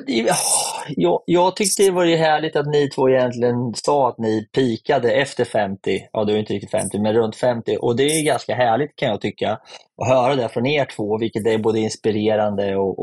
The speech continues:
och fantastiskt på många sätt, i och med att någonstans så blir man ju äldre och då ska det inte kunna gå egentligen och känna sig att man är,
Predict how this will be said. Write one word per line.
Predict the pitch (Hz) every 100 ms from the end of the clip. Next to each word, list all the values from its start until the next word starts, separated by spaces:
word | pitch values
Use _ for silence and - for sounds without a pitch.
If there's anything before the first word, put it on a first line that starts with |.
| 107
och | 101 -
fantastiskt | 110 - 185 196 - 110
på |
många | 113 104 98
sätt, | - 98 -
i | 107
och |
med | 107
att | 101 - - - - _ -
någonstans | 127 139 117 120 113
så | 123 107
blir | 113 113
man | 110
ju | 110
äldre | 120 135 113
och |
då | 110
ska | 113 160
det |
inte | 165 131
kunna | 139 127
gå | 120 117 135 208 151
egentligen | 120 87 95 101
och | 104
känna | 104 110 101 95
sig | - 101
att | 98
man | 98 101
är, | 98